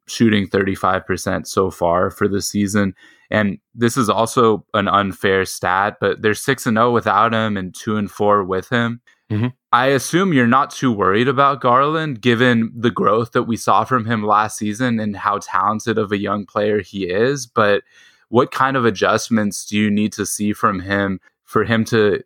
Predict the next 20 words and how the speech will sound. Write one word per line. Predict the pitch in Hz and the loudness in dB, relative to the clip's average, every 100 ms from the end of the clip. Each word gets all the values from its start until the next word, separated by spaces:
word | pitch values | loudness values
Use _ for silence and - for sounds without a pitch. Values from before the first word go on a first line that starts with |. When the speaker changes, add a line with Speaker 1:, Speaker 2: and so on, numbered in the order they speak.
| _ - | _ -6
Speaker 1:
to | 113 | -4
be | 95 107 | 2 2
where | 95 98 101 90 | 4 4 4 2
he | 107 | 0
needs | 98 101 - | 0 0 -2
to | 107 | -6
be | 90 98 98 92 - _ _ _ - | -2 0 2 0 -6 _ _ _ -4
for | 104 101 | 0 2
this | 92 92 - | 2 2 0
team | - 98 95 | -4 -2 -2
to | - 101 92 | 0 0 0
succeed | - 107 - 101 107 | -2 -4 -2 0 2
at | 104 | 2
the | 101 | 2
level | 92 92 101 | 2 2 2
that | 95 90 | 2 2
we | 95 | 0
know | 92 90 | 2 2
they | 85 80 | 0 -4
can? | - 87 82 82 | -8 -8 -10 -14